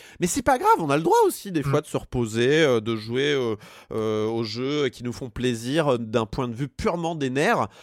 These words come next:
Speaker 1: C'est, euh, c'est, c'est d'une détente. Je, je crois que j'ai pas lu un dialogue.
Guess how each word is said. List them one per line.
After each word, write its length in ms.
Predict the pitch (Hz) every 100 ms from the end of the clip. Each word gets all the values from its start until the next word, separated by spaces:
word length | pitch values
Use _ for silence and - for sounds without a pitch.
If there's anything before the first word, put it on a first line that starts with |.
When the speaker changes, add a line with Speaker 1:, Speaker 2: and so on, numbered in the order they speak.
| - -
Speaker 1:
C'est, 320 | - 139 123
euh, 180 | 113 110
c'est, 220 | - 104
c'est 220 | - 110
d'une 220 | 98 113
détente. 280 | 110 175 226 127
Je, 140 | 113 135
je 100 | -
crois 140 | - 185
que 60 |
j'ai 100 | 127
pas 140 | 120 139
lu 100 | -
un 100 | 165
dialogue. 380 | 170 151 127